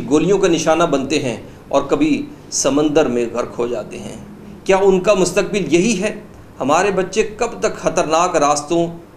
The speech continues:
पर सफ़र करते रहेंगे सिर्फ इसलिए कि वो अपने घर की, अपने ख़ानदान की कफालत कर सकें?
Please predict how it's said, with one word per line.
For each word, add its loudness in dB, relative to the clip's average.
पर -2
सफ़र 2
करते 0
रहेंगे 0
सिर्फ 2
इसलिए 4
कि -2
वो 0
अपने -2
घर 4
की, -2
अपने -2
ख़ानदान 0
की -2
कफालत 0
कर -2
सकें? -8